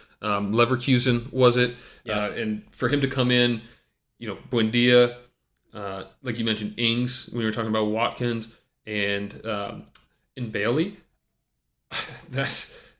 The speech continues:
Speaker 1: you know, th-, th-, I think we, the, the C E O said as much. We were talking about this a bit off air. The C E O of, uh, what's it, uh, Villa came right out, nailed the messaging.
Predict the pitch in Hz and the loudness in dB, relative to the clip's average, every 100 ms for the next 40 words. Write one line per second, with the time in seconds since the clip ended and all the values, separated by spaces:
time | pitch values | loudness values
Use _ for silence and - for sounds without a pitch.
0 | _ _ _ 117 117 139 120 120 123 98 | _ _ _ -14 -6 -2 -2 0 -4 -4
1 | 123 139 131 127 117 117 113 127 127 170 | -4 -4 -4 -4 -6 -4 -4 -4 -2 0
2 | 143 123 117 - 123 120 110 110 107 - | 2 4 4 4 2 2 0 -2 -2 -4
3 | 113 117 107 107 104 110 107 101 120 107 | -6 -4 -4 -4 -4 -2 -2 -2 -2 -2
4 | 101 117 107 110 107 104 98 107 101 95 | -4 -6 -4 -2 -2 -2 -4 -6 -6 -10
5 | - - - _ _ _ 117 - 98 - | -20 -20 -20 _ _ _ -14 -10 -10 -12
6 | 101 101 98 90 76 82 113 135 107 104 | -18 -16 -14 -14 -16 -8 0 2 2 -2
7 | - _ _ 123 113 117 117 113 110 - | -10 _ _ -6 -4 -2 0 0 -2 -8
8 | _ _ _ _ _ _ - - 127 120 | _ _ _ _ _ _ -20 -6 0 0
9 | 117 113 120 120 120 110 107 | 0 -2 -4 -4 -6 -6 -6